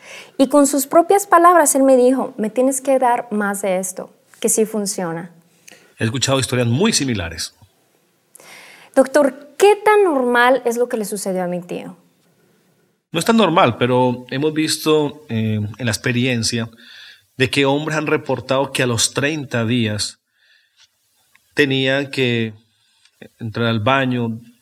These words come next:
Speaker 2: dos, tres, cuatro veces en la madrugada y que hoy solamente lo hacen una sola vez,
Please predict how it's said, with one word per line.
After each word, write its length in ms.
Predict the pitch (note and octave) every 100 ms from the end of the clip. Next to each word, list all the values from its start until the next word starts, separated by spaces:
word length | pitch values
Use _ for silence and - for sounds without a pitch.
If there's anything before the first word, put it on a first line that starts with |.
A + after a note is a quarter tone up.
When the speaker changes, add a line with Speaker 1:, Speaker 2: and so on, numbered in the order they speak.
| -
Speaker 2:
dos, 400 | G2+ D3 C#3 -
tres, 320 | B2 C3 B2
cuatro 380 | - A2+ A2+ B2
veces 280 | A2+ B2+ C3
en 80 |
la 80 | A2+
madrugada 680 | A2+ G#2+ G#2+ A2+ A#2+ A#2+ -
y 140 | D3+ G#2+
que 80 |
hoy 40 | B2+
solamente 380 | C3+ C3+ C3+ C3+
lo 100 | A#2+
hacen 280 | A#2 A#2+ -
una 240 | C3+ B2 A2
sola 260 | A2 G2+
vez, 320 | G2 F#2 -